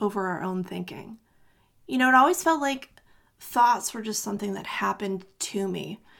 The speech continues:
almost like the victim of my own thoughts. Like, you get on this roller coaster and you just have to kinda ride it out and do your best with it. And the power of positive thinking, you know, introduced the idea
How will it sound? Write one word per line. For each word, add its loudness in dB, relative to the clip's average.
almost 2
like -2
the -2
victim -2
of -6
my -4
own -6
thoughts. -8
Like, -8
you -12
get 0
on 0
this -4
roller -4
coaster -8
and -6
you -6
just -10
have -8
to -12
kinda -8
ride -6
it -8
out -6
and -10
do -6
your -6
best -4
with -12
it. -10
And -2
the -4
power 0
of -4
positive -2
thinking, -4
you -6
know, -4
introduced -2
the -2
idea -2